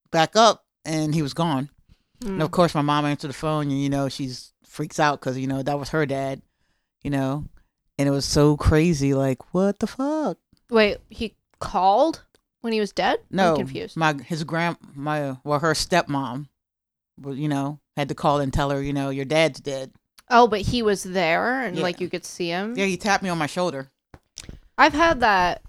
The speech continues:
Speaker 2: I, like, kind, like, that sort of thing happen to me. Um, when my, my friend Brittany, uh, killed herself, uh, like, we worked together at McDonald's,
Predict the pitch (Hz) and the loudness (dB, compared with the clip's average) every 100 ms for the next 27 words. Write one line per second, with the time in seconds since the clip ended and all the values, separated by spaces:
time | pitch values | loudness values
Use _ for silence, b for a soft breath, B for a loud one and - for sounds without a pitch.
0 | - - - - 208 202 - 202 185 185 | -8 -8 -6 0 2 2 2 2 2 0
1 | - - 233 220 220 - 190 180 202 - | -6 -2 2 2 0 0 0 2 0 0
2 | - 208 208 220 - 233 233 233 240 233 | -4 0 2 0 0 -2 0 -4 -6 -6
3 | 247 240 247 254 240 240 254 285 - - | -6 -6 -6 -6 -4 -4 -4 -8 -10 -14
4 | _ _ - - - 214 208 196 185 214 | _ _ -20 -18 0 6 8 8 6 4
5 | 208 202 190 190 185 190 196 220 196 165 | 4 4 4 2 0 -2 -2 -2 -4 0
6 | 175 147 170 151 156 180 254 175 - - | -2 -2 -6 -6 -8 -10 -6 -6 -6 -10
7 | - - 175 180 - - 208 - _ _ | -8 -6 -6 -8 -4 -4 -4 -8 _ _
8 | _ _ _ _ - 170 - - - 214 | _ _ _ _ -6 -4 -4 -8 0 0
9 | 202 233 214 202 208 - 202 226 214 208 | 2 0 2 2 0 -6 0 2 4 2
10 | 180 185 175 165 196 180 - 110 - - | 0 0 2 4 2 2 -2 -6 -10 -16